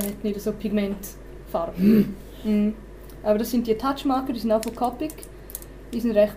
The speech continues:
Speaker 1: cool zum
Speaker 2: Die sind ganz fein,
Speaker 1: Lines
Speaker 2: gell?
Speaker 1: machen.
Speaker 2: Oder nicht?
Speaker 1: Wohl, die sind recht fein.
Speaker 2: Okay.
Speaker 1: Sind die da?
Speaker 2: Also, ähm, ne, ne, ne. Genau, du entspannst dich jetzt total und, äh, malst da für den Podcast ein Bild.
Speaker 1: Ist gut.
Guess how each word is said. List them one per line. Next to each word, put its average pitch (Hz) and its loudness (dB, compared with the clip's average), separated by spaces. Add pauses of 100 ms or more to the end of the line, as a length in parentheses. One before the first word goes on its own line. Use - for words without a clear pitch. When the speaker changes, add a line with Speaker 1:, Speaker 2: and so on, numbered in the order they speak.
Speaker 1:
cool 214 0
zum 202 2
Speaker 2:
Die 196 -2
sind 202 2
ganz 220 6
fein, 226 2
Speaker 1:
Lines 190 4
Speaker 2:
gell? 220 -2
Speaker 1:
machen. 196 -4 (480)
Speaker 2:
Oder 196 2
nicht? 196 4 (440)
Speaker 1:
Wohl, 277 2
die 311 2
sind 262 2
recht 233 0 (100)
fein. 226 2 (100)
Speaker 2:
Okay. - 2 (840)
Speaker 1:
Sind 208 -6
die 202 0
da? 196 0 (680)
Speaker 2:
Also, 226 6 (240)
ähm, 254 6 (160)
ne, 233 6
ne, 233 4
ne. 202 4 (200)
Genau, 202 4 (120)
du 302 6
entspannst 247 4
dich 302 2
jetzt 302 6
total 240 6
und, 214 2
äh, 190 6
malst 190 0
da 190 6 (720)
für 190 4 (680)
den 185 2
Podcast 160 -4 (180)
ein - -10 (120)
Bild. 147 -6
Speaker 1:
Ist - -14
gut. 233 -2